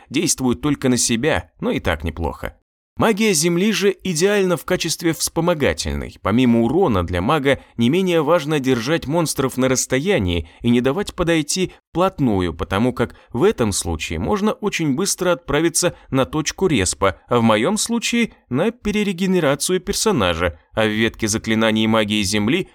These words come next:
как раз очень много скиллов контроля, которые сковывают движение противников. Также в ветке заклинаний магии Земли есть весьма интересные защитные скиллы.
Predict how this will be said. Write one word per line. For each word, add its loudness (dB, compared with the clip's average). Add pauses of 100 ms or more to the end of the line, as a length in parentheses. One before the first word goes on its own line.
(160)
как 0
раз 0
очень -2
много 0
скиллов 0
контроля, 0 (140)
которые 0
сковывают 2
движение 2
противников. -4 (380)
Также 0
в 0
ветке 0
заклинаний 2
магии 2
Земли 2
есть 0
весьма -2
интересные 0
защитные -2
скиллы. -2